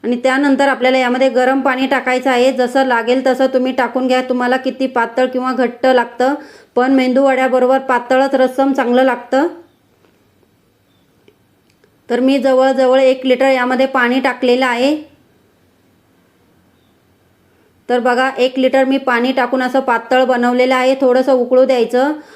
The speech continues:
आणि चवीनुसार आपल्याला यामध्ये मीठ टाकून घ्यायचं आहे.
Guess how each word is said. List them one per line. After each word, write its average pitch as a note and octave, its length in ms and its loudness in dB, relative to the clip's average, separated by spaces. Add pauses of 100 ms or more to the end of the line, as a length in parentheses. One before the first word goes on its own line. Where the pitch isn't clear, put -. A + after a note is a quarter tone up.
(120)
आणि A#3+ 160 0
चवीनुसार C4 580 0
आपल्याला B3 320 0
यामध्ये B3 340 0
मीठ B3+ 300 -4
टाकून B3 300 0
घ्यायचं A#3+ 300 0
आहे. B3 480 -2